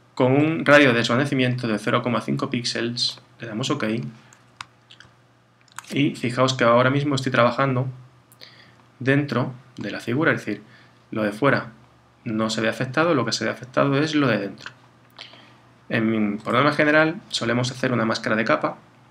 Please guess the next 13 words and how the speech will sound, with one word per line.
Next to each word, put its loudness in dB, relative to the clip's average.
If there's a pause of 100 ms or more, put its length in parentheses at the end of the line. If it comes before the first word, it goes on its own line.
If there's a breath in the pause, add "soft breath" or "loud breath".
(300)
pero 0
como -2
este -4
ejercicio -2
se 0
basa 0 (680 loud breath)
en 0
distorsiones, 0 (240)
¿vale? 0
Voy 2
a 6
ir 4
deformando 0